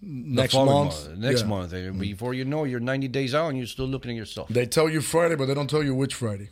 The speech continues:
Speaker 2: Which Friday? Which
Speaker 1: Yeah.
Speaker 2: Friday of what month?
Speaker 1: Exactly. <laughs> Of what week?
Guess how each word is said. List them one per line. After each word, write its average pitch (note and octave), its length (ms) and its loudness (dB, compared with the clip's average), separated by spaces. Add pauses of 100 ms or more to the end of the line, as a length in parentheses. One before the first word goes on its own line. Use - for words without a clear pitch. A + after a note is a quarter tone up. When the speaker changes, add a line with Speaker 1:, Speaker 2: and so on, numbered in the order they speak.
(140)
Speaker 2:
Which A2 260 -2
Friday? D#2+ 380 -2
Which B2 160 0
Speaker 1:
Yeah. C3 80 2
Speaker 2:
Friday C3 200 4
of G#2 100 0
what A2+ 160 0
month? A2 340 -4
Speaker 1:
Exactly. G#2 600 -2
<laughs> - 20 -20
Of C3 160 0 (300)
what F#3+ 260 4
week? - 800 -2